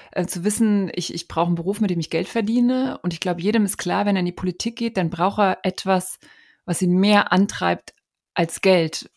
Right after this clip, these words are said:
Wir werden gleich noch über, über Hindernisse, über Rückschläge und sowas sprechen. Ähm, was treibt dich an? Was, was macht dich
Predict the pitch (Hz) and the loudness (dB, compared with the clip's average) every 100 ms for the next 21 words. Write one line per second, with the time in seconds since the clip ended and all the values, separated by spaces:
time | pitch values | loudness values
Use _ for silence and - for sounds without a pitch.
0 | _ 165 165 151 175 170 160 180 156 151 | _ -6 -2 0 2 2 0 -2 -2 0
1 | 165 156 - 165 165 156 165 160 190 170 | 2 2 -2 -2 -2 -2 0 4 4 4
2 | 165 165 - 165 151 156 170 170 165 165 | 0 -2 -2 0 0 0 -2 -2 -2 0
3 | 175 220 - 175 175 151 160 165 165 - | 2 2 2 0 0 0 -4 -4 -4 -6
4 | - 202 - 175 175 - - - - - | -6 -4 -2 -4 -6 -10 -20 -20 -20 -10
5 | 180 175 175 170 - - _ - 185 214 | -4 -2 0 -2 -4 -6 _ -4 0 0
6 | - - - _ _ _ _ _ - - | -2 -10 -18 _ _ _ _ _ -14 -4
7 | 185 214 208 196 - 202 180 165 156 180 | -2 -2 -4 -4 0 2 2 0 -4 -6
8 | - 190 170 196 196 - 196 - | -6 -6 -6 -4 -6 -6 -10 -10